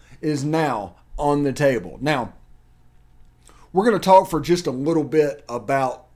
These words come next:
how I see this going, because Texas A and M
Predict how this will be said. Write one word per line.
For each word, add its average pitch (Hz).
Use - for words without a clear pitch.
how 156
I 139
see 135
this 131
going, 104
because 135
Texas 190
A 175
and 160
M 156